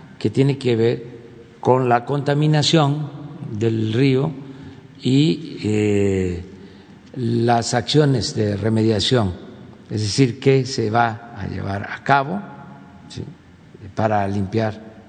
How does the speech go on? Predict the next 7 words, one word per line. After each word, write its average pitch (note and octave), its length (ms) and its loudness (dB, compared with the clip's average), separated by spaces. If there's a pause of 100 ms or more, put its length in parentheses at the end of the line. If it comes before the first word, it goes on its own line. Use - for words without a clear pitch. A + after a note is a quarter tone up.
(160)
eh, G2 280 -8
el G#2+ 180 -2
río C3 320 2
de, F#2+ 320 -8 (340)
eh, F#2+ 240 -8
los G2 320 -6
contaminantes A#2+ 1040 -2